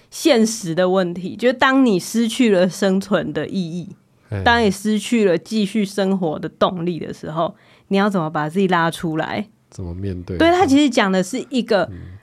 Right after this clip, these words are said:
Speaker 1: 很实际的人生课题。
Speaker 2: 嗯。
Speaker 1: 然后讲自我认同，然后那个同才的关系。
Speaker 2: 嗯。
Speaker 1: 我觉得他是一个，真的是，其实给小孩看，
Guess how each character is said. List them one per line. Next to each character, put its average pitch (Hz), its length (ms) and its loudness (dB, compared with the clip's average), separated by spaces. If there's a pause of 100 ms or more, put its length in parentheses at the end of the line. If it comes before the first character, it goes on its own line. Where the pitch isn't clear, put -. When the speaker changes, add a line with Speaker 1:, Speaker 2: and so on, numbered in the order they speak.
(100)
Speaker 1:
很 190 280 0
实 190 320 -2
际 220 240 -2
的 175 180 0
人 165 200 -4
生 175 240 -4
课 180 260 -2
题。 - 380 -12 (300)
Speaker 2:
嗯。 82 360 -6 (440)
Speaker 1:
然 165 120 -8
后 185 140 -2
讲 160 340 -2 (120)
自 226 200 -2
我 - 200 -2
认 170 240 0
同， 156 320 -10
然 156 120 -8
后 170 240 -6 (400)
那 196 220 0
个 123 320 -4
同 170 280 -2
才 156 340 -6
的 160 280 -4 (380)
关 170 320 0
系。 156 480 -8 (220)
Speaker 2:
嗯。 90 200 -6 (540)
Speaker 1:
我 190 160 -2
觉 208 140 0
得 214 200 0 (260)
他 226 180 -2
是 226 200 -2
一 180 120 -4
个， 175 340 -4 (680)
真 247 160 0
的 254 160 4
是， 202 360 -4 (640)
其 - 200 -6
实 185 280 -4 (400)
给 175 160 0
小 170 160 -6
孩 143 160 -10
看， 170 280 -4